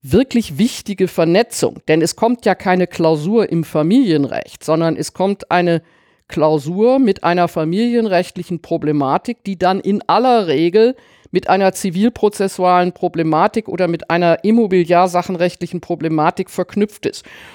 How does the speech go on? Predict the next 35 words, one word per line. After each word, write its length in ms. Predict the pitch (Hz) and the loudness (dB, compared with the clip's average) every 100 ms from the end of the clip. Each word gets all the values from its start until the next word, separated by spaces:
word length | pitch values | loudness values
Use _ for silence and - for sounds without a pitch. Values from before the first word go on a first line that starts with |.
| - | -4
Und 180 | 175 170 | -4 0
diese 260 | 220 269 254 | 0 0 0
Verbindung, 840 | 214 170 240 311 302 156 - - - _ _ _ _ _ _ | -2 -2 2 4 4 4 0 -6 -20 _ _ _ _ _ _
äh, 340 | 180 190 190 - | 2 4 2 0
die 140 | 202 | -4
sich 180 | 190 - | -6 -2
daraus 380 | 196 233 233 - | 0 2 0 0
ergibt, 420 | 175 - 220 - | -4 -4 -8 -2
dass 220 | 196 - | -2 0
nie 520 | 180 190 262 262 - | 0 2 4 2 -2
ein 240 | - 180 - | -4 -4 0
einzelnes 680 | 185 269 - 226 208 - | 0 2 0 0 0 -2
Rechtsgebiet 720 | 208 - - - 196 208 202 - | -4 -4 -10 -8 -6 -6 -6 0
allein 480 | 170 165 240 277 | 2 2 2 2
Gegenstand 600 | 208 180 147 - 135 131 | 2 0 0 -4 -6 -4
einer 220 | 131 95 82 | -6 -6 -8
Klausur 540 | - 104 123 131 98 | -6 -6 -6 -6 -6
ist, 160 | 110 - | -6 -4
sondern 320 | 165 180 170 | 0 0 0
dass 300 | 175 - - | -2 -4 -12
die 120 | 160 | -14
Probleme 640 | - 160 151 165 254 285 | -8 -6 0 2 4 2
der 220 | 220 190 180 | 4 2 2
Realität 680 | 196 180 170 165 240 262 | 2 2 0 -2 -2 -4
immer 260 | - 208 165 | -2 0 2
mehrere 500 | 165 262 254 214 175 | 2 2 2 2 0
Rechtsgebiete 580 | 156 - - 156 165 165 | 0 -2 -10 -8 -4 -4
berühren, 400 | 156 156 165 202 | -4 -2 0 2
das 180 | 208 - | 0 0
ist 200 | 233 202 | -4 0
mir 220 | 233 247 | 0 2
sehr 260 | 185 170 | 2 0
wichtig. 420 | 156 - 226 - 165 | 0 -4 -6 -4 -4
Also 140 | 165 | -2
Bereicherungsrecht 960 | 180 151 170 190 165 170 - 151 156 | -2 0 0 0 -2 -4 0 0 -2